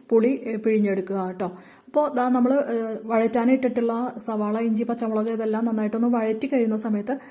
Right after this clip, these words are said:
രണ്ട് തക്കാളി ചെറുതായിട്ടൊന്ന് നുറുക്കിയിട്ട്, ആ, ചട്ടിയിലേക്ക് ഇട്ട് കൊടുത്തിട്ട് അത് നന്നായിട്ടൊന്ന് വഴറ്റുക, ഇളക്കി കൊടുക്കുക. എന്നിട്ട് അതൊന്ന് അടച്ച് വെച്ചിട്ട് ഒരു രണ്ടോ മൂന്നോ മിനിറ്റ് കഴിയുമ്പോൾ തുറന്ന് ദാ നമ്മൾ കുതിർത്തി വെച്ചിരിക്കുന്ന പൊടികളുണ്ടല്ലോ, മല്ലിപ്പൊടി, മഞ്ഞൾപ്പൊടി, മുളക് പൊടി എന്നിവ, അത്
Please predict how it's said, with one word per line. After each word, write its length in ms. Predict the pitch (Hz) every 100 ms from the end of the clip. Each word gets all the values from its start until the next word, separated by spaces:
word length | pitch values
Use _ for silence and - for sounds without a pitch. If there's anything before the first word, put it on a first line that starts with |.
| - -
രണ്ട് 220 | 254 254 285
തക്കാളി 420 | 269 - 220 226 240
ചെറുതായിട്ടൊന്ന് 640 | 233 226 220 220 240 233 233
നുറുക്കിയിട്ട്, 440 | 233 226 208 269 277 - 208
ആ, 160 | 208 208
ചട്ടിയിലേക്ക് 520 | 233 233 233 233 247
ഇട്ട് 180 | - 220
കൊടുത്തിട്ട് 360 | 214 202 208
അത് 180 | 262 240 247
നന്നായിട്ടൊന്ന് 520 | 233 220 220 220 226
വഴറ്റുക, 480 | 240 220 202 208 214 254 - - 233
ഇളക്കി 220 | 220 233
കൊടുക്കുക. 320 | 220 220 240
എന്നിട്ട് 340 | 277 240 302 339 - - - 285
അതൊന്ന് 240 | 294 302
അടച്ച് 340 | 262 240 -
വെച്ചിട്ട് 400 | 262 233 220 254 320 - - - 240
ഒരു 140 | 247 262 220
രണ്ടോ 260 | 240 226
മൂന്നോ 220 | 240 240
മിനിറ്റ് 260 | 240 226 220
കഴിയുമ്പോൾ 320 | 208 202 233 277 -
തുറന്ന് 320 | 214 214 226 269 - - -
ദാ 80 | 220
നമ്മൾ 220 | 214 220 240
കുതിർത്തി 440 | 269 247 262 285
വെച്ചിരിക്കുന്ന 460 | 277 269 240 233 240
പൊടികളുണ്ടല്ലോ, 680 | 247 220 226 220 208 196
മല്ലിപ്പൊടി, 460 | 190 202 214 208 208
മഞ്ഞൾപ്പൊടി, 520 | 208 208 202 208 202
മുളക് 300 | 214 208 208
പൊടി 160 | 202 196
എന്നിവ, 220 | 196 196 196 - - - -
അത് 180 | 220